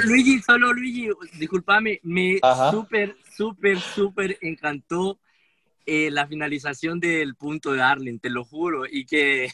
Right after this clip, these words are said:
Speaker 1: <laughs> pero en serio me gustó mucho, mucho, mucho.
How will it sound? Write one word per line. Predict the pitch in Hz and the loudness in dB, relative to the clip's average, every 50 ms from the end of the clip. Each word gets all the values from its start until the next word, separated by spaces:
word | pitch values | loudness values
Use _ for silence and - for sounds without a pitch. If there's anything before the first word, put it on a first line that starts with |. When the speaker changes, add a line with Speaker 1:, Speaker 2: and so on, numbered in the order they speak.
| - - - | -12 -4 -2
Speaker 1:
<laughs> | 190 180 _ - 214 202 - _ _ 330 339 320 311 302 285 247 - | -2 -2 _ -2 -4 -4 -4 _ _ -16 -14 -14 -14 -14 -14 -2 2
pero | 349 175 175 185 185 180 | 4 4 4 4 2 2
en | 196 175 170 - | 0 0 0 0
serio | - - 196 214 240 233 226 | 2 6 6 6 6 6 4
me | 214 202 | 4 4
gustó | 180 170 165 - - 190 196 196 | 4 2 0 -4 -2 -2 0 0
mucho, | 190 190 196 208 208 - 196 185 | 0 0 0 0 -2 0 -2 -2
mucho, | 180 175 180 - 175 156 | -2 -2 -6 -4 -6 -6
mucho. | 147 147 156 151 - 123 107 | -4 -6 -8 -6 -6 -8 -10